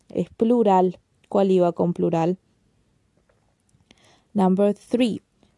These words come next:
When you to music. Acá quiero preguntar, "¿Cuándo podés?".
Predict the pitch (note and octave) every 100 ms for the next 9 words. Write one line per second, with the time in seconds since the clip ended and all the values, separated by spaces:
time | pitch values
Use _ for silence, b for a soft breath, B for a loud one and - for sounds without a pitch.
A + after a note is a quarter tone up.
0 | - A#3+ D4+ C#4 B3 E4+ _ _ _ _
1 | _ _ _ - A3+ C#4 A#3+ D#4 _ _
2 | G#3+ G3+ G#3+ B3 - C#3+ - - _ _
3 | B B B - D#4+ C#4+ C#4 C4 B3+ B3+
4 | A#3+ A#3+ A#3+ A3+ G#3+ A3+ _ _ - G3+
5 | G#3 A3+ B3 B3+ B3+ - G3+ F#3 F3+ -
6 | - -